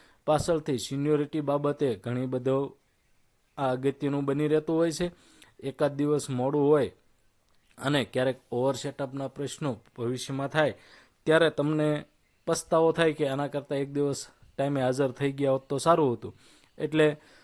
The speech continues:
સૌ મિત્રોને એક મુખ્ય સલાહ એ છે કે વેકેશન ખુલતા પહેલા જ દિવસે જેમને નિમણૂક હુકમ મળી જાય તેઓ નિમણૂક હુકમ લઈ અને શાળાએ હાજર થઈ જાય.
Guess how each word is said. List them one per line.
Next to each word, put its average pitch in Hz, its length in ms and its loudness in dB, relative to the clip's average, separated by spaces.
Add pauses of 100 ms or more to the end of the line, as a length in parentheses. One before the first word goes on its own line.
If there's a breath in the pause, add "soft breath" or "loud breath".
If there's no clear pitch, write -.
(140)
સૌ 185 280 6
મિત્રોને 156 560 0 (240)
એક 143 160 -2
મુખ્ય 131 360 -2
સલાહ 139 320 2
એ 147 180 4
છે 147 320 0 (340 soft breath)
કે 151 80 0
વેકેશન 131 500 -2
ખુલતા 143 380 -2
પહેલા 139 380 4
જ 135 80 0
દિવસે 135 420 -2
જેમને 123 380 -6
નિમણૂક 120 400 -6
હુકમ 123 280 -2
મળી 147 300 4
જાય 120 200 0 (480 soft breath)
તેઓ 160 480 2
નિમણૂક 131 440 -2
હુકમ 131 300 -2
લઈ 143 220 4
અને 127 200 -4
શાળાએ 117 440 -6
હાજર 107 360 -2 (360)
થઈ 117 160 -4
જાય. 98 160 -10